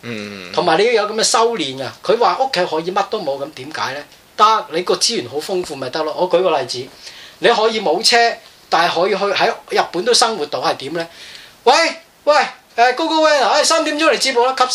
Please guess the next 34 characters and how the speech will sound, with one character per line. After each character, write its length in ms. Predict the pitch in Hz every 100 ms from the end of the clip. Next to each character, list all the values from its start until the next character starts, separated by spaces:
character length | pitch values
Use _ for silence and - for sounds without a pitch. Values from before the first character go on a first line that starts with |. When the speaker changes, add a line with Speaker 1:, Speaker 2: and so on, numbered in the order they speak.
| 190
Speaker 2:
線。 120 | 165 - - - -
噉 180 | 190 220
你 80 | 220
冇 280 | 214 147 220
吖 100 | 226
嘛， 100 | 214
大 200 | 175 170
佬， 140 | 226
你 60 | 226
冇 260 | 160 180
錢 320 | 226 180 185
吖 100 | 254
嘛， 120 | 240 214
仲 200 | 202 202
講， 200 | 185 185 - 196 -
Speaker 1:
係。 60 | 285
Speaker 2:
你 40 |
仲 220 | 294 269 269
講 200 | 233 453
收 380 | - 330 330 294
斂 200 | 269 349
收 360 | - 320 339
皮 340 | 339 208 220 262
啦， 120 | 330
而 160 | 262
家， 240 | 285 311 349
屌 160 | 262 247 339
你， 720 | 294 277 294 262 - - 349
都 140 | 359
唔 100 | 302
講 220 | 226 247 370
收 380 | - 311 320
斂 200 | 294 262 269
啦， 240 | 262